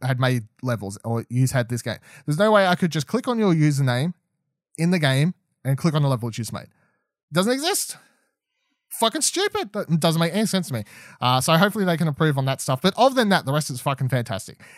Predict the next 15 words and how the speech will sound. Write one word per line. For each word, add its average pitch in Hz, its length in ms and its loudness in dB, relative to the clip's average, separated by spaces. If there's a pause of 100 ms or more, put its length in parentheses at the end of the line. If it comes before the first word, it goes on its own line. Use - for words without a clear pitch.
It's 131 220 -2
a, 120 320 2
all 160 160 4
the 170 280 8
story 160 280 2
mode 151 380 6
levels 147 320 4
are 131 40 2
Mario. 196 500 4 (760)
Great, 175 220 2
it's 107 120 -10
Mario. 151 240 4
Everyone 151 240 0 (240)
loves 143 220 2
Mario. 135 300 2